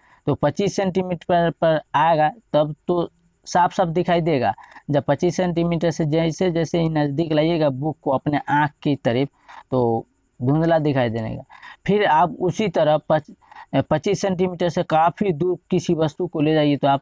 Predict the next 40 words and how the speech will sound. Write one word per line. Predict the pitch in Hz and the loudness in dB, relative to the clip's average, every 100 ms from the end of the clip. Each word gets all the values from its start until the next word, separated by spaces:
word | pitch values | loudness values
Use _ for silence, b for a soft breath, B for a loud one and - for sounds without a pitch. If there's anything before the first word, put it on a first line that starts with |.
| - 151 | -4 -4
मान | 135 147 156 | 0 2 0
के | 156 | -2
चले | 160 151 | -2 -2
बहुत, | 131 139 156 | 0 -2 0
यानी | 147 143 | 0 0
कि | 139 147 147 | 0 2 0
एक | 147 143 | -2 -2
दो | 139 143 | -2 -2
किलोमीटर | 147 143 147 151 139 | -2 -2 -2 -2 0
की | 147 | -2
दूरी | 127 139 143 | -2 -2 -2
पर | - 139 - b b b _ - | -2 -4 -4 b b b _ -2
कोई | 180 | 0
भी | 175 | 0
चीज़ | 175 180 135 | 0 0 2
आप | 151 - _ _ - | 0 -2 _ _ -2
फ्रेश | 180 202 - | 0 0 0
नहीं | 160 160 | 0 0
देख | 143 - | -2 -2
सकते, | 127 120 131 131 _ | -4 -2 -4 -4 _
किसी | 180 160 | -4 -2
को | 180 | -4
पहचान | 175 156 151 170 170 | -2 -2 0 0 0
नहीं | 160 | 0
सकते। | 143 - 147 | -4 -4 -2
हाँ, | 151 | 0
देख | 143 196 | 0 -2
सकते | - 196 - | -2 -4 -2
हैं | 202 | -4
कि | 175 | -4
किसी | - 156 147 | -2 -4 0
आ | 139 135 | 0 2
रहा | 143 | 2
है, | 139 135 | 0 -2
कोई | 135 120 | -2 0
जा | 127 | 0
रहा | 117 | 0
है, | 117 _ B B B - | -4 _ B B B -4
लेकिन | 135 147 | -2 2
आप | 139 | 0